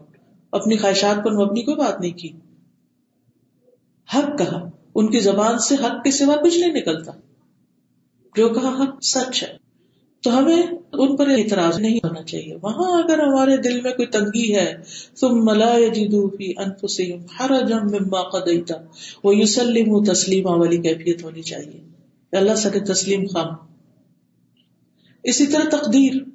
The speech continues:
اللہ تو نے میری تقدیر میں یہ کیوں لکھا، میرے لیے تو یہ بہت مشکل ہے۔ No, you don't know تمہارے لیے کیا اچھا کیا نہیں اچھا۔ We can't blame اللہ سبحانہ وتعالیٰ۔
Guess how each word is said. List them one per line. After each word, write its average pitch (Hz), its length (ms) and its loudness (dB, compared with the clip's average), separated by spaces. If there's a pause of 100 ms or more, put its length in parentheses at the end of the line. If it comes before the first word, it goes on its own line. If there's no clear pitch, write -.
(760)
اللہ 262 280 2
تو 294 100 2
نے 285 140 4
میری 269 260 4
تقدیر 302 440 2
میں 311 120 -2
یہ 294 60 0
کیوں 302 180 -2
لکھا، 269 340 2
میرے 240 220 2
لیے 247 180 0
تو 240 100 -4
یہ 226 60 -2
بہت 202 260 0
مشکل 269 400 0
ہے۔ 254 60 0
No, 285 260 -6
you 240 420 -2
don't 330 220 -2
know 220 200 -4 (320)
تمہارے 220 260 2
لیے 220 100 2
کیا 220 140 0
اچھا 202 260 -2
کیا 190 240 -4
نہیں 180 120 -6
اچھا۔ - 260 -14 (1120)
We 208 60 -2
can't 262 380 0
blame 233 340 2
اللہ 220 180 0
سبحانہ 175 360 -4
وتعالیٰ۔ - 360 -12